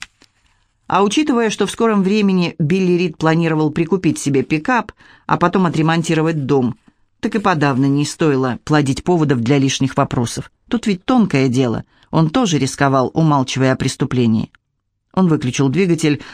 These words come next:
и выбрался из машины. Парочка последовала его примеру.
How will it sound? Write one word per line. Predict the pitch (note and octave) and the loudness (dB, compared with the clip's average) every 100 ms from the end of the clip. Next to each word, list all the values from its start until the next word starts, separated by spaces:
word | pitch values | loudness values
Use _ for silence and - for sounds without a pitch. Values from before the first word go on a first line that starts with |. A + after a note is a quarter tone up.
| - - | -20 -4
и | G#3+ | 0
выбрался | G#3 A3+ G3 F#3 F#3 | 2 2 0 0 0
из | E3 | 2
машины. | D3+ C3 - A#2+ A2+ - _ _ _ - | 2 0 -2 -2 -4 -6 _ _ _ -4
Парочка | F3+ F3 E3+ - | 0 0 -2 -4
последовала | E3+ - C#3+ C#3+ C3 C#3 | -2 0 0 0 2 2
его | C#3 | 2
примеру. | D3 C3 B2 A#2+ A2 | 0 2 2 2 -2